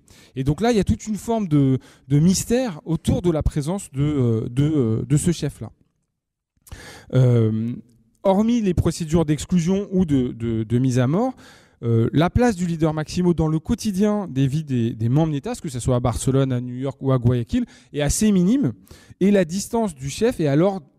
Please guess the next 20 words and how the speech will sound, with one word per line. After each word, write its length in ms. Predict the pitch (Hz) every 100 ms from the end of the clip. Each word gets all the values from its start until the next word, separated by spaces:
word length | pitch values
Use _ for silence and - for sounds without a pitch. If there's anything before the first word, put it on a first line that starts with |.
| 135
euh, 280 | 123 127
transmise 500 | 117 - 180 - 214
par 200 | 247 143
un 140 | 135 123
rapport 480 | 127 143 185 151 -
au 80 | 156
sacré, 480 | - 143 - 208 269 - - - -
parce 140 | -
qu'effectivement, 760 | 170 160 196 - 175 214 294 - - _ -
à 80 |
Barcelone, 380 | 160 156 185 285
on 40 | 202
pourrait 180 | 139 143
se 120 | 151
demander 340 | 139 151 208
pourquoi 300 | - - 247
le 80 | 220
padrino 460 | 196 175 160 185 170
a 80 |
besoin 600 | 127 160 185 170 185 180